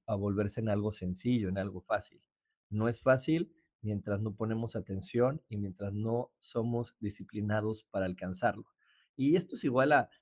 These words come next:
a correr un maratón. Pues claro, si el día de hoy te dispones a correr, aunque sean cinco kilómetros y nunca has corrido, pues no va a ser fácil. Pero si tú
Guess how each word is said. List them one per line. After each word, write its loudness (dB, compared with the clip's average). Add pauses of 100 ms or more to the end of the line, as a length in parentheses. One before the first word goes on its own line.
a -4
correr 2
un 2
maratón. 2 (400)
Pues -6
claro, 2
si -6
el 0
día 2
de 0
hoy 0
te -4
dispones -4
a -4
correr, -2
aunque -6
sean -4
cinco -8
kilómetros -2
y -4
nunca -2
has -6
corrido, 2 (280)
pues 2
no 2
va 4
a 2
ser -4
fácil. -2 (320)
Pero -2
si -2
tú 0